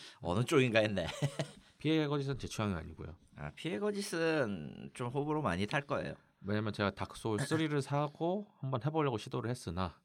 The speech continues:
Speaker 2: 어, 철저히 망했고요.
Speaker 1: 아, 나쁜 건 아니고 솔직히 말하면 다크소울 시리즈보다는 블러드본에 더 가깝다라는 평이 많기는 한데
Speaker 2: 결국은 같습니다, 저한테는.
Speaker 1: 아,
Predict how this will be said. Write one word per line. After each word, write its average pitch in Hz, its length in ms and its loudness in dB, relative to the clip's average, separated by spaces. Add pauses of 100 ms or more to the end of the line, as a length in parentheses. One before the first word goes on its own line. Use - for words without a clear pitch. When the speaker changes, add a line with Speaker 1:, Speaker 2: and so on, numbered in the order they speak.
(220)
Speaker 2:
어, - 160 -10
철저히 156 460 2
망했고요. 85 400 -4 (420)
Speaker 1:
아, 85 460 0
나쁜 170 420 -2
건 208 180 4
아니고 104 600 2
솔직히 180 380 -6
말하면 123 380 0 (200)
다크소울 143 500 0
시리즈보다는 110 640 -2
블러드본에 120 560 0
더 98 120 0
가깝다라는 101 800 2
평이 131 240 -2
많기는 98 540 -2
한데 101 500 -2
Speaker 2:
결국은 113 640 2
같습니다, 90 480 -4
저한테는. 82 340 -6
Speaker 1:
아, 95 380 2